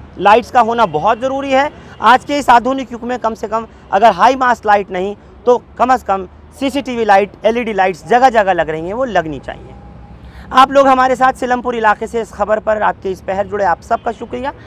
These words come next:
हिंदुस्तान Live फरहान याहिया YouTube पर subscribe कर सकते हैं और click कर सकते हैं bell icon हमारी खबर की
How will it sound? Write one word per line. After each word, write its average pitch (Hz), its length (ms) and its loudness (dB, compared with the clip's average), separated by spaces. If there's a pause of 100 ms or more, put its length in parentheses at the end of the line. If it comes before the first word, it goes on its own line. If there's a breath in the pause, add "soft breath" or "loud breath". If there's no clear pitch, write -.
(180 loud breath)
हिंदुस्तान 254 420 0
Live 254 440 2
फरहान 160 380 -4
याहिया 135 320 -10 (300 loud breath)
YouTube 208 280 -10
पर 190 120 -4
subscribe 220 440 -4
कर 240 100 -6
सकते 226 280 -10
हैं - 0 -
और 277 120 -6
click 262 280 -10
कर 240 100 -2
सकते 233 240 -8
हैं 240 120 -4
bell 185 160 0
icon 180 260 -4
हमारी 170 240 -4
खबर 165 240 -6
की 214 180 -10